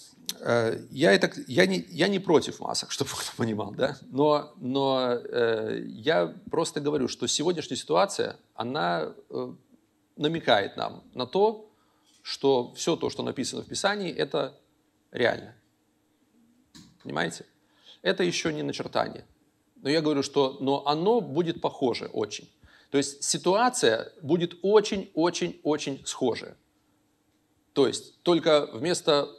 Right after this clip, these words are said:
вот этого будет что-то другое. На лбу, на руке, не знаю, где-то будет. И, и это, и это будет, э, и это, и, и подтверждение этому всему, понимаете, это, это сегодняшняя ситуация. Если кто-то не понимает.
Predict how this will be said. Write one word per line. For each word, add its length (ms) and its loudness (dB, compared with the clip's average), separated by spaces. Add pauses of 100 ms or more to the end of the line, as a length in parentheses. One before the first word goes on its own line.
вот 120 2
этого 360 2 (460)
будет 220 0
что-то 260 -6
другое. 480 -2 (180)
На 80 -10
лбу, 240 -2
на 80 -2
руке, 260 -4
не 80 -8
знаю, 260 -10 (300)
где-то 280 -6
будет. 340 -6 (560)
И, 640 -2
и 320 -2
это, 560 2
и 100 -2
это 240 4
будет, 480 2
э, 1160 0
и 120 -4
это, 400 2
и, 440 -4
и 520 0
подтверждение 640 0
этому 260 -2
всему, 340 -6
понимаете, 480 -6
это, 240 -4
это 260 -2
сегодняшняя 560 2
ситуация. 520 -4 (1080)
Если 160 -6
кто-то 280 0
не 100 -4
понимает. 420 -6